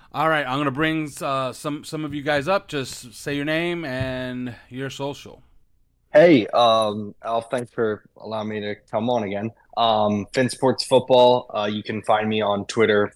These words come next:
Speaker 2: at Fin Sports Football. So, had a question, um, you know, kinda like I did yesterday with talking about offense and defense. I was wondering if for both the offense and defense, you could give a player that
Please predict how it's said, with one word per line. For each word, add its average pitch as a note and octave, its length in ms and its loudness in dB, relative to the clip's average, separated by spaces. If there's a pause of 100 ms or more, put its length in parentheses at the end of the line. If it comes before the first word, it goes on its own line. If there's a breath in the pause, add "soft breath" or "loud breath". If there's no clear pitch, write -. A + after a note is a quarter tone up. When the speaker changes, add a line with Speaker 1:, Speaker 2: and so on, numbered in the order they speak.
(140)
Speaker 2:
at G#2+ 220 0
Fin A2+ 160 2
Sports A2 300 0
Football. A2 460 4 (460 loud breath)
So, B2+ 380 6 (640 loud breath)
had E3+ 140 6
a E3 60 2
question, D3+ 560 2
um, G#2+ 480 -4
you A#2 100 -4
know, A2 160 -2
kinda A#2+ 240 0
like G#2+ 160 -2
I G#2+ 100 0
did G#2 180 -2
yesterday G#2+ 500 0
with G2+ 180 -4
talking G#2+ 300 0
about G2+ 260 2
offense G#2+ 440 2
and G#2+ 200 2
defense. G#2 420 0
I A#2 80 6
was A2+ 140 4
wondering D#3 420 8
if B2+ 120 4
for B2 200 4
both A#2+ 320 4
the A#2 160 2
offense A2+ 440 0
and G#2+ 120 0
defense, G#2+ 560 -2
you G2+ 80 -4
could G2 220 -2
give G#2+ 280 4
a G#2 100 4
player A#2 600 4
that G#2+ 360 2